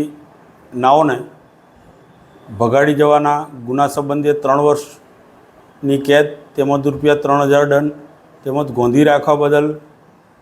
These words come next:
પાંચ વર્ષની કેદ તેમજ પાંચ હજાર દંડ તેમજ તેણી ઉપર સગીર હોવા છતાં તેણી પર અત્યાચાર, શારીરિક અત્યાચાર કરવા બદલ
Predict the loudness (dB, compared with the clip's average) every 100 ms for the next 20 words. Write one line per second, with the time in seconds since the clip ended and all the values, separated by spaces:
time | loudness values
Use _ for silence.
0 | _ _ 0 0 2 0 0 -2 -2 -2
1 | -6 -18 -20 -14 -2 2 2 -2 -16 -20
2 | _ _ -6 0 0 0 0 0 0 0
3 | 0 2 0 -4 -8 -18 _ _ -12 -4
4 | -2 -2 -4 -16 -2 2 2 2 2 0
5 | 0 -4 -16 -20 _ _ _ _ -10 -2
6 | 0 2 2 4 4 4 0 0 0 0
7 | -4 -6 -4 -4 -2 -2 -2 0 0 2
8 | 0 0 -6 -16 _ _ -20 -8 0 0
9 | 0 -2 -2 0 2 2 2 2 2 2
10 | 2 0